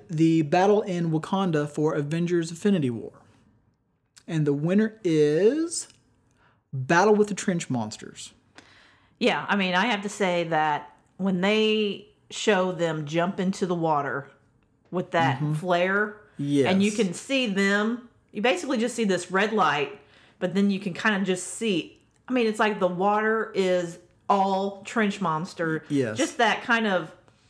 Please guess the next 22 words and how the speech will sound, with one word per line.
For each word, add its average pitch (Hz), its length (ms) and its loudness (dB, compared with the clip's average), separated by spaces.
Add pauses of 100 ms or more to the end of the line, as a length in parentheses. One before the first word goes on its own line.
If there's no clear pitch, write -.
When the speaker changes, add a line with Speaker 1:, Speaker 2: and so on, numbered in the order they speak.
(880)
Speaker 2:
that 180 220 2
scene 226 280 0
of, 147 260 -2
oh 196 160 -4
my, 135 260 -6
I 160 60 -4
mean, 151 240 -8
just 165 220 -6
impending 190 720 0
doom 180 480 -2
Speaker 1:
I 147 160 -4
mean, 175 100 4
Speaker 2:
kind 202 220 6
Speaker 1:
it, - 20 2
Speaker 2:
of. 151 60 6
Speaker 1:
it 214 160 6
was 170 320 4
a 156 320 0 (340)
awesome, 143 600 0 (1000)
awesome 139 380 -2
scene. 120 440 -6
Speaker 2:
Mm-hmm. 190 280 -2